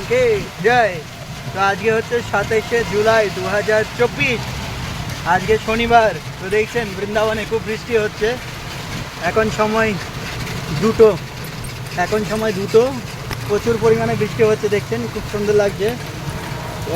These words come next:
আমি গাড়িটি পার্কিংয়ে রাখার জন্যই যাচ্ছিলাম। <laughs> এখন কোনো যাত্রী নেই, তো আমি গাড়ি নিয়ে পার্কিংয়ে যাচ্ছিলাম।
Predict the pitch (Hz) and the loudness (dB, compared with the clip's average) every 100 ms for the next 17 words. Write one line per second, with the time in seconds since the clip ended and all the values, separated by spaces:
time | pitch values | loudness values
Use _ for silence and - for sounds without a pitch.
0 | 190 190 202 202 185 185 202 214 214 214 | 2 2 2 2 4 4 4 4 4 2
1 | - - - - - - - - 196 196 | -2 -4 -4 -6 -6 -6 -6 -4 0 2
2 | 214 226 226 214 214 220 214 233 226 208 | 2 2 4 4 2 0 0 0 2 2
3 | - 233 214 - - - - - - - | 0 0 0 0 -4 -6 -6 -4 -6 -8
4 | - - - 262 359 - 330 - - - | -8 -6 -2 2 4 2 0 -4 -8 -8
5 | - - - - - - - - 170 202 | -8 -8 -8 -8 -8 -8 -6 0 2 2
6 | 202 208 220 190 190 190 220 214 220 220 | 4 4 4 4 4 4 4 4 0 0
7 | 196 202 190 190 202 214 208 208 190 190 | 0 0 0 0 2 0 0 -2 0 0
8 | 190 214 202 180 - 190 | 0 -2 0 -2 -2 -4